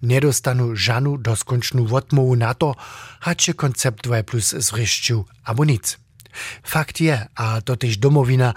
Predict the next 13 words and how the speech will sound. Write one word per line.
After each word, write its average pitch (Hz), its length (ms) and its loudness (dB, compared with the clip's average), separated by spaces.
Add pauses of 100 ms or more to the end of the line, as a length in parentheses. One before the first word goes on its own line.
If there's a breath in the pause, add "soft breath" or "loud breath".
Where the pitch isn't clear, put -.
(200 loud breath)
a 170 160 0
Serbskie 135 460 0
Szulskie 113 400 -4
Towarstwo 110 640 -4
sprawnie 139 640 -2
przyznajety, 113 840 -2 (400 loud breath)
zo 160 160 0
je 170 120 2
największy 143 600 0
problem 117 560 2
przy 127 200 -2
zwoprodzeniu 107 720 0
koncepta 123 720 -2